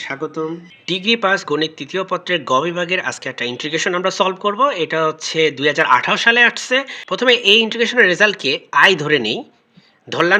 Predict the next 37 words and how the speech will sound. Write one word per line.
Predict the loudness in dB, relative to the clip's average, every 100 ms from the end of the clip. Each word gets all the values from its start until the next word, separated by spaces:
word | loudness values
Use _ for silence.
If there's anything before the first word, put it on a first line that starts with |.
| 2
যে | 0
এটা | 2 2
রেজাল্ট | 2 2
হচ্ছে | 0 0 4 4
আই। | 4 -6 -18 _ _ _ -20 -4 0
এখন | 4 6
আমরা | 6 4
যেটা | 0 0
করব, | 0 4 4
আমরা | 4 2
ইন্টিগ্রেশনের | -2 -2 0 2 2 2 -2
একটা | -4 2 6 6 4 -6 -20 -20 -6
প্রপার্টি | -2 2 2 2
ইউজ | -4 -2
করব | -2 -2 -6
যে | -8 -6
জিরো | 4 4 4
থেকে | 2 2 2
যদি | -2 -4 -6 -8 _ _ _ _ _ -4
ইন্টিগ্রেশন | -2 0 2 6 6
আমরা | 6 4 4
এ | 2 2
পর্যন্ত | 0 0 -4 -2
করি | -2 0 -2
একটা | 0 -2 4
ফাংশন | 2 2 0 0 0 0 0
f | 0
of | -2 -2 0 0
x | -2 -8 -4
কে, | -2 -2 -4 _ _ _ _ -20 _ _ _ _ _ _ _ _ _ 0
তাহলে | 2 4 2 -2
সেটাকে | 0 0 4 4
আমরা | 4 2 2
এভাবে | 2 2 0
লিখতে | 0 0 2
পারি | 0 0 -6 -2
f | 0